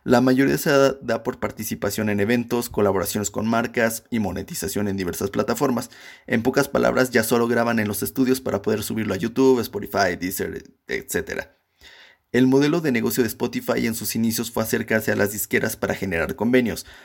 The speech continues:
aprovechando la migración a los medios digitales. La idea era, "Ofrezco un servicio donde pueden venir a escuchar música sin ningún virus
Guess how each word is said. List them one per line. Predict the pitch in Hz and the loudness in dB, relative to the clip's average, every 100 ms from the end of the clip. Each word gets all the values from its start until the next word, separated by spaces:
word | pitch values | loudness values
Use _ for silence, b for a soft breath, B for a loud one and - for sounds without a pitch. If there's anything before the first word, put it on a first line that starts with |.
| B | B
aprovechando | - 110 113 110 113 117 120 | -4 -2 0 0 0 0 2
la | 110 | 0
migración | 107 104 90 - 107 | 2 2 0 0 0
a | |
los | 101 101 | 0 0
medios | 101 104 | 0 0
digitales. | 85 117 117 117 196 - - - | -2 -6 2 2 2 -6 -16 -2
La | 113 | 2
idea | 120 123 120 | 6 6 4
era, | 95 - - | 2 -2 -2
"Ofrezco | 117 - 151 - 190 | -2 0 0 0 -4
un | |
servicio | - 139 127 - | 0 0 0 0
donde | 143 113 104 | 0 0 -2
pueden | - 113 123 113 | -2 0 0 0
venir | 107 110 | 0 0
a | |
escuchar | 107 107 - 113 | -2 -4 -4 -2
música | 113 113 113 104 | -2 -4 -4 -4
sin | 98 | -4
ningún | 101 104 123 | -4 -2 0
virus | 131 139 139 | 2 2 0